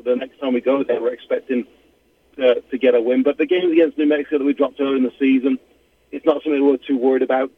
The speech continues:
Um, it was about growth. It was about learning a few things and getting players some match fitness. Obviously, with it being, you know, the first two, three games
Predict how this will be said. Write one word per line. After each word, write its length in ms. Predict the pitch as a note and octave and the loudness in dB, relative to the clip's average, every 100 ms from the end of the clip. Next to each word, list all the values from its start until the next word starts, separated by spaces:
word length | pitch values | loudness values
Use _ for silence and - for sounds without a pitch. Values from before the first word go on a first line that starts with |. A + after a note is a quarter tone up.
| _ | _
Um, 360 | A#2+ A#2 A2 G2+ _ _ _ _ | -6 -4 -6 -14 _ _ _ _
it 100 | - | -6
was 120 | D3+ C3 | -2 0
about 260 | C#3 C3 | 0 -2
growth. 300 | C3+ B2+ C3 C#3+ | 0 0 0 -6
It 100 | B2+ | -6
was 120 | C3 | -4
about 240 | C3 B2 | 0 0
learning 340 | B2 C3 C3 B2+ | 0 0 0 -2
a 40 | |
few 240 | - B2+ | -2 -4
things 360 | A#2+ B2 B2 A#2 | -2 -4 -4 -4
and 120 | A#2 | -2
getting 200 | A#2+ B2 | 0 0
players 280 | - A#2+ A#2+ | -2 -2 -2
some 120 | - A#2 | -2 -8
match 220 | A#2 - - | -8 -8 -10
fitness. 340 | A#2 A#2 A#2+ - - | -8 -4 -6 -8 -6
Obviously, 480 | C#3 - - B2 - _ _ | -6 -6 -6 -6 -6 _ _
with 140 | C3 C#3 | -6 -2
it 100 | C3+ | 2
being, 220 | C3+ C#3 | 2 4
you 60 | C3+ | 2
know, 80 | |
the 120 | A2+ A#2+ | 0 -4
first 340 | C#3 C3 - | -4 -6 -4
two, 140 | C#3+ | -4
three 200 | - D#3 | -4 -8
games 360 | B2+ C#3+ C#3+ C3+ | -8 -2 0 0